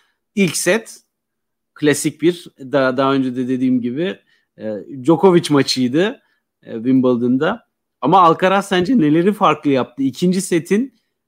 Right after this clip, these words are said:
e, tiebreak'e gitmesini ve o tiebreak'i Alcaraz'ın almasında sence neler fark etti? Yani ne oldu o mucize? Çünkü Al-, Djokovic'in tiebreak kazanma, kaybetme olasılığı, maç kaybetme olasılığından daha düşüktü. <laughs>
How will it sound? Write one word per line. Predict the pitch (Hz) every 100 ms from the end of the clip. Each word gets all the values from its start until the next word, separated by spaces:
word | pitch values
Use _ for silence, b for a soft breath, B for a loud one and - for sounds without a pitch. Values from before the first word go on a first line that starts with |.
| _ -
e, | 120 120
tiebreak'e | 139 196 196 185 - 170
gitmesini | 151 - 147 135 156 185 170
ve |
o | 156 220 214
tiebreak'i | 214 190 165 165 151 196 208
Alcaraz'ın | 170 165 165 208 190 180
almasında | 156 147 147 - 160
sence | 170 160 156 165 175
neler | 139 143 165 170
fark | 110 101 95
etti? | - _ - _ _ 110
Yani | 110 107 101 - _ _ _ _
ne | 143
oldu | 185 170 151
o | 135
mucize? | 156 160 139 127 - _ _ _ _ _ _ _ _ _ - 123 113 _ _
Çünkü | - 151 170 175 b b b _ _ _ -
Al-, | 120 139 - - 139 135
Djokovic'in | 131 120 226 247 214 254 _
tiebreak | 143 190 202 202
kazanma, | - 120 139 170 254 262 _ _ _ - _
kaybetme | 143 185 220 220 147
olasılığı, | 135 131 120 143 220
maç | 156 226 -
kaybetme | 196 170 156 170
olasılığından | 156 151 - 175 233 160
daha | 151
düşüktü. | 185 - - -
<laughs> | -